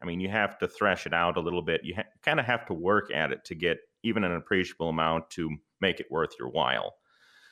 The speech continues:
So what's going on here is, is that the disciples seem to be doing something that is involving a fair amount of work to get food. It's not like they're just picking up a little bit of food and just kind of eating it, you know, they,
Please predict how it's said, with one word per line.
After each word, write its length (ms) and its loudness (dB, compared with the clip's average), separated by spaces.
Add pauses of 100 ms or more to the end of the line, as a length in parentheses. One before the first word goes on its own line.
(120)
So 560 6
what's 380 2
going 280 6
on 240 6
here 260 6
is, 140 2
is 120 -10
that 240 -2
the 80 -16
disciples 680 2
seem 240 2
to 100 -8
be 100 0
doing 320 2
something 560 0
that 280 4
is 540 -2 (400)
involving 640 4
a 60 4
fair 300 6
amount 380 4
of 140 -6
work 440 0 (460)
to 100 -4
get 260 0
food. 440 -2 (160)
It's 160 -8
not 160 4
like 180 4
they're 120 2
just 280 -6
picking 320 -2
up 160 0
a 20 -2
little 220 -2
bit 180 0
of 100 -4
food 520 0 (100)
and 360 2 (120)
just 200 -6
kind 180 2
of 100 -6
eating 360 2
it, 180 0
you 80 -8
know, 160 -2
they, 140 0